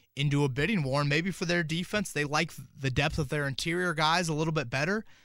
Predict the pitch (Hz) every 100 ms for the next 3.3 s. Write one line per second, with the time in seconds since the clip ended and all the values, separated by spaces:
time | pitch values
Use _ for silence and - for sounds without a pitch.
0 | _ 120 135 160 160 165 156 151 143 143
1 | 160 - 131 131 - 135 135 151 113 127
2 | 165 151 156 - - 143 - 151 156 143
3 | 117 131 139